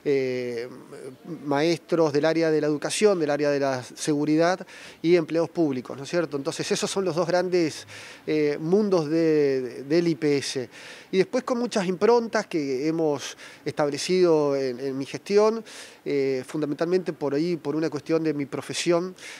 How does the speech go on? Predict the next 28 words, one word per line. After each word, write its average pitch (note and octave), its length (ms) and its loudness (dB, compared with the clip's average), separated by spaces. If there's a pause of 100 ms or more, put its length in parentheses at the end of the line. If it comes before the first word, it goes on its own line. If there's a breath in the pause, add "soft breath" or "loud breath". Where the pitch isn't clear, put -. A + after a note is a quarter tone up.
(140 loud breath)
eh, C3+ 580 -2
de C3 220 0
ser - 360 -4
pediatra D#3 540 2
y C#3 80 -2
cardiólogo D#3 400 0
infantil, E3+ 580 -2 (340 loud breath)
queremos E3+ 420 0
apuntar E3 380 -2
mucho F#3 340 0
hacia D#3+ 300 0
lo C#3+ 160 -2
que D3+ 180 0
es - 280 -4
la C#3+ 300 0
prevención D3 520 2
fundamentalmente. C3+ 920 -2
Es A#2+ 100 -10
más, E3+ 240 0
el D3+ 80 -2
eslogan E3 400 2
de D#3+ 120 -2
esta D3+ 280 -4
gestión F3+ 320 -2
justamente F3 640 0
es C#3+ 120 -6
"Más E3 160 -2
prevención F3 600 -2